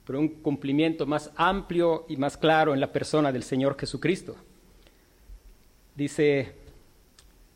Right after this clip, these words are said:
en el versículo dos, la segunda parte, "Salva tú, oh Dios mío, a tu siervo".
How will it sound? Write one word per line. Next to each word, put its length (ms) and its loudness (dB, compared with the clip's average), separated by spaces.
en 60 -8
el 80 -6
versículo 680 -4
dos, 320 0
la 100 -4
segunda 400 -2
parte, 300 -2
"Salva 680 -2
tú, 360 0
oh 180 0
Dios 340 -2
mío, 380 2
a 60 -10
tu 120 -10
siervo". 480 0